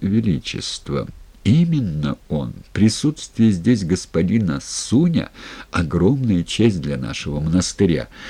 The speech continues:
Как вы знаете, его превосходительство сделал необыкновенно блестящую карьеру. Много лет он служил префектом столицы и ушел в отставку после того, как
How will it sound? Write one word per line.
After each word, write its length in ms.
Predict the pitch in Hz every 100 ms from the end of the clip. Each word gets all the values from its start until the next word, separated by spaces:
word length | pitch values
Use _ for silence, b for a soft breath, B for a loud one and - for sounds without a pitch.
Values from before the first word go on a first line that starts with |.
| B
Как 200 | - 90
вы 120 | 98 92
знаете, 520 | 104 165 151 - 85
его 220 | 80 101
превосходительство 1000 | - 92 95 - 85 123 120 107 - 95
сделал 320 | 71 92 110
необыкновенно 800 | 104 95 87 85 87 82 120 143 147
блестящую 960 | 113 117 - - 113 127 - 117 123
карьеру. 720 | - 127 123 117 156 104 - - - B B B
Много 280 | 107 170 160
лет 240 | 160 160
он 120 | 117
служил 560 | 95 - 92 113 123 - -
префектом 720 | 104 101 - 135 - 127 107
столицы 640 | - - 85 78 78 -
и 20 | 131
ушел 300 | 110 156 165
в 100 | 117
отставку 580 | - - 143 131 -
после 380 | 123 113 110 104
того, 320 | - 117 175
как 300 | 165 110 -